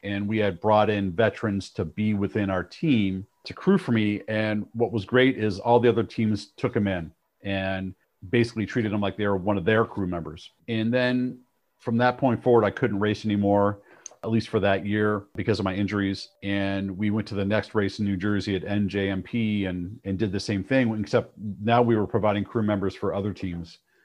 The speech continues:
in the Harley Davidson series. And we kind of walked away from that. When I mean we, I refer to myself in a third person, crazy sense that I knew that we had something at that point, but how were we going to harness that, right? How were we going to use that,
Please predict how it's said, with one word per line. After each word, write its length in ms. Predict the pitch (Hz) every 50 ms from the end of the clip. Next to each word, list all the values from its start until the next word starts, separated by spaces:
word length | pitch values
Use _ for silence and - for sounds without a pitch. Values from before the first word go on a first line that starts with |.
| _ _ _ _ -
in 140 | 95 95 95
the 80 | 90
Harley 220 | 107 98 95 95 85
Davidson 420 | 92 92 90 87 85 - 95 82
series. 400 | - - 92 90 87 85 - - _ _ _ _ _ _ 95
And 480 | 95 92 92 92 95 95 95 98 95 85
we 80 | 92
kind 200 | 92 - 117 104
of 80 | 98 98
walked 260 | 107 107 98 - -
away 240 | 101 90 104 104 101
from 220 | - - 101 98
that. 380 | 98 95 95 95 95 95 - - _ _ _ _ _ _ _ _ _ _ _
When 160 | - 101 101
I 60 | 113 117
mean 240 | 113 110 107 104
we, 500 | 98 107 113 110 107 110 107 107 101 - _ _ -
I 120 | - 104 101
refer 360 | 95 90 95 95 - 123 117
to 60 | 101
myself 340 | 104 98 - - 110 98 -
in 80 | 95
a 60 | 87 -
third 280 | - 131 131 127 117
person, 680 | - 127 110 104 - - 107 101 101 98 98 98 98 -
crazy 400 | - - 127 120 117 113 113 98
sense 360 | - - 98 95 95 95 -
that 360 | - 98 95 92 92 92 85 - _ _ _ _ _ _ _ _ _ -
I 160 | 113 113 131
knew 160 | 117 127 127
that 100 | 120 117
we 120 | - 107 95
had 240 | 107 113 110 101 -
something 380 | - 117 104 - 110 98 98
at 120 | 92 82 -
that 220 | 95 92 90 -
point, 320 | - 92 90 87 87 82 - _ _ _ _ _ _ _
but 300 | - 101 87 - - _ -
how 120 | - 107 113
were 140 | 107 104
we 100 | 101 107
going 240 | 98 92 101 98 90
to 80 | 90 87
harness 420 | - - 104 98 98 98 90 - -
that, 220 | 87 80 82 80 92
right? 180 | 92 90 87
How 140 | - 110 101
were 120 | 101 104 98
we 140 | 98 101
going 280 | 85 101 98 95 92 90
to 60 | 90
use 300 | 92 92 95 95 90 -
that, 380 | - 95 92 92 92 87 -